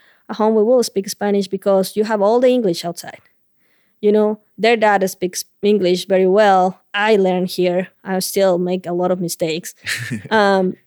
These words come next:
Speaker 1: and, and it wasn't a matter of, like, "I cannot speak to you in English, but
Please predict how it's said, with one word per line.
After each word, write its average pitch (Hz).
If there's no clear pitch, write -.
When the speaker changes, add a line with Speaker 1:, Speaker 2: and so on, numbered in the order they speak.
Speaker 1:
and, 190
and 220
it 220
wasn't 226
a 196
matter 196
of, 180
like, 185
"I 190
cannot 190
speak 180
to 185
you 185
in 185
English, 202
but -